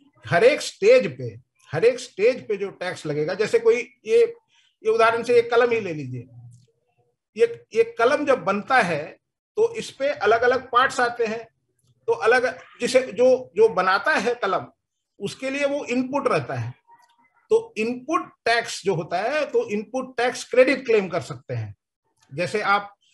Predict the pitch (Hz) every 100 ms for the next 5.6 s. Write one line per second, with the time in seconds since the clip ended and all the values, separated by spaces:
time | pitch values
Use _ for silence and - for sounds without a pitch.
0 | _ _ - - - 202 190 220 226 214
1 | 214 214 226 220 196 208 202 202 196 202
2 | 170 175 135 123 170 _ _ _ _ -
3 | - 226 226 190 214 - 226 247 240 147
4 | _ 208 220 226 220 233 233 240 214 208
5 | 220 - 160 151 127